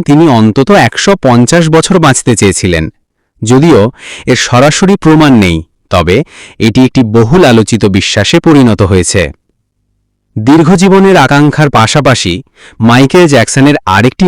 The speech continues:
বড় স্বপ্ন ছিল অমরত্ব। তিনি চাইতেন তার কাজ, তার গান এবং তার নাচ যেন সময়ের গণ্ডি পেরিয়ে চিরকাল বেঁচে থাকে। বলা যায়, নিজের আত্মাকে তিনি তার শিল্পকর্মের সাথে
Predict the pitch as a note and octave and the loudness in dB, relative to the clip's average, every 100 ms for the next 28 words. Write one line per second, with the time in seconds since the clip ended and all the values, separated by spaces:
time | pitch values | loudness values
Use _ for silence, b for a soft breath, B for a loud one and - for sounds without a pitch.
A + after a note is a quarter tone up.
0 | C3 G#2+ G2 G2 F2+ G2+ F#2 G#2 A2+ E3+ | 2 0 0 -2 -2 -4 -2 -2 0 -2
1 | _ _ A2+ A#2 A#2 G2 F2 - D2+ - | _ _ -2 2 2 0 -2 -4 -6 -8
2 | _ _ _ _ - G2+ F#2+ - A#2 A#2 | _ _ _ _ -6 -2 -2 -2 -2 0
3 | B2 F#2+ G#2 B B B A#2+ A#2+ B2 B2+ | 0 0 -4 B B B -2 0 0 2
4 | C#3 - b b - C3 A#2 A#2 B2 D3 | 0 -4 b b -2 -2 0 0 2 0
5 | D#3+ B B C#3 D#3+ D#3+ E3+ C#3+ B2 C#3+ | -2 B B 0 2 2 2 2 2 2
6 | F#2 - - _ A2+ A2+ A#2+ - D3 D3+ | -2 -6 -14 _ -2 0 0 0 0 2
7 | E3 F3 B2+ A#2+ A#2+ A2 G#2 C3 G2+ F#2 | 2 2 2 2 2 0 2 2 0 -2
8 | _ - D3+ D#3+ C#3+ C#3 C3 G#2+ - G2+ | _ -2 0 2 2 2 2 0 -2 -4
9 | G2 G2 E2 _ _ _ _ - F2+ F2 | -4 -4 -6 _ _ _ _ -10 -4 0
10 | G2+ B2+ A#2+ F2+ B B B B2+ C3 D3+ | 0 2 0 0 B B B 0 2 2
11 | F3 B2 - D3 D#3 C#3+ B2 A#2+ B2 B2 | 2 0 0 -2 2 2 2 2 0 -2
12 | - - D#3 D3+ D#3+ E3 D#3+ E3+ - G#2+ | -2 -2 -2 0 0 2 2 0 0 -4
13 | - | -2